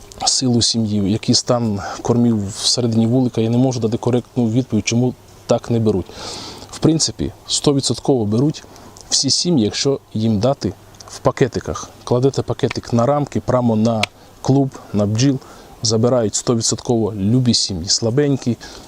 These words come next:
які, які навіть є, вони потихеньку беруть. Просто що слабенька сім'я буде брати набагато довше, скажімо, ви дали літру, то сильна сім'я там за ніч ту літру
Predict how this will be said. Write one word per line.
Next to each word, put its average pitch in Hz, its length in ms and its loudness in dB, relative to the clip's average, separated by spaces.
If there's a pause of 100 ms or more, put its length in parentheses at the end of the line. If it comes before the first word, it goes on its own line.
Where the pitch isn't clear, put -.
(180)
які, 113 400 2
які - 280 0
навіть 120 380 2
є, 95 120 0
вони 120 200 2
потихеньку 123 520 0
беруть. 95 240 0
Просто - 320 0
що - 460 -2
слабенька 113 520 0
сім'я 104 340 0
буде 107 240 2
брати 104 360 -2 (300)
набагато 104 380 2
довше, 147 320 0
скажімо, 120 400 0
ви 117 120 2
дали 113 300 2 (360)
літру, 113 380 2 (580)
то 107 100 0
сильна 127 320 0
сім'я 107 340 0
там 82 240 -2
за 127 100 0
ніч 175 280 0
ту 131 120 0
літру 131 340 0